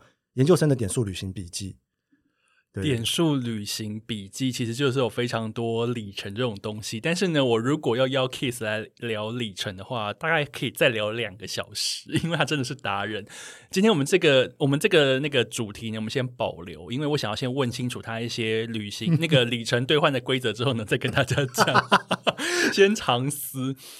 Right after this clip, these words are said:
Speaker 2: 我们先来聊日本好了，你大概是什么时候跟日本开始，呃，有渊源的？
Speaker 1: 对，我，我跟日本的渊源其实跟可能你的听众有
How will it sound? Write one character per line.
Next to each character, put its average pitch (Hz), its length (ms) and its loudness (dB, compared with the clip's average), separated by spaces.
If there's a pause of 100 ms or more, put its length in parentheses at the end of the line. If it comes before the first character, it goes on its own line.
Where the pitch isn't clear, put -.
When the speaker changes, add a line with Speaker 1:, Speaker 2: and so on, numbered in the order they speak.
Speaker 2:
我 160 40 2
们 165 80 4
先 247 140 4
来 202 120 6
聊 151 180 6
日 170 160 6
本 110 180 0
好 - 160 -12
了， - 160 -14
你 131 80 2
大 285 160 4
概 330 100 6
是 330 140 4
什 - 220 0
么 104 100 -4
时 - 160 -4
候 143 100 4
跟 156 220 0
日 160 160 -2
本 90 240 -4
开 135 260 -2
始， 117 440 -4
呃， 113 200 2
有 110 220 -4
渊 147 240 2
源 147 480 -4
的？ - 100 -16 (580)
Speaker 1:
对， 120 180 4
我， 160 260 2
我 151 100 8
跟 285 160 8
日 302 120 10
本 147 100 8
的 131 80 8
渊 165 180 8
源 127 220 6
其 123 180 0
实 135 80 2
跟 156 300 4
可 131 140 2
能 120 160 6
你 123 40 6
的 110 120 4
听 127 320 2
众 120 260 4
有 98 380 2